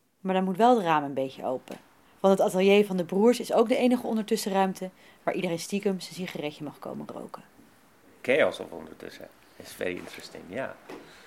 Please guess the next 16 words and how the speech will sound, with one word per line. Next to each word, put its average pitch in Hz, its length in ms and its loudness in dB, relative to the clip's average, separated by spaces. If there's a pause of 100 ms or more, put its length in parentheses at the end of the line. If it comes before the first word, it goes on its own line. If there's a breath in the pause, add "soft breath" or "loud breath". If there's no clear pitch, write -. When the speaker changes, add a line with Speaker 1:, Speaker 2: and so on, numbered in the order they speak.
(540 loud breath)
Speaker 2:
Well, - 380 -6
I 117 140 4
like 151 200 6
the 127 80 -2
most 131 280 0
about 113 240 2
Ondertussen, 107 480 -6
of 95 100 -12
course, 104 300 -6
is 90 80 -12 (280)
how 123 280 0
many 120 260 -2
different 117 360 -4
opinions 123 520 -4
we 95 200 -8
have, 110 220 0